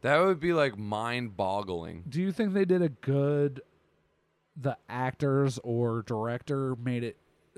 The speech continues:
Speaker 2: did a good job of their initial reaction of them aging?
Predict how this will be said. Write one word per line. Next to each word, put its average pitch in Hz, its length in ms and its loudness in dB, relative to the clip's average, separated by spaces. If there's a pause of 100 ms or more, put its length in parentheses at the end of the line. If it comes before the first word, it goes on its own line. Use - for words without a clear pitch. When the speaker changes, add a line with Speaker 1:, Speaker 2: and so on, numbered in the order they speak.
Speaker 2:
did 127 160 -2
a 127 80 -2
good 127 200 -4
job 123 280 -2
of 120 140 -4
their 120 320 -2
initial 113 360 -6
reaction 107 520 -8
of 113 120 -10
them 117 180 -8
aging? 117 300 -10